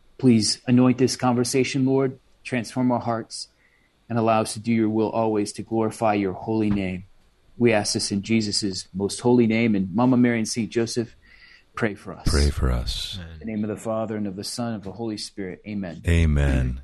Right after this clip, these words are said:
Speaker 2: Living and holy sacrifices. I love that. Thank you, Devin.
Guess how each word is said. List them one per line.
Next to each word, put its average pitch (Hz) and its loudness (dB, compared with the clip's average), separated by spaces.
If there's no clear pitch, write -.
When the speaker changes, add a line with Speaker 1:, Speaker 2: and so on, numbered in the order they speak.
Speaker 2:
Living 101 2
and 73 2
holy 90 4
sacrifices. 69 0
I 87 2
love 78 2
that. 64 0
Thank 85 2
you, 78 4
Devin. 69 2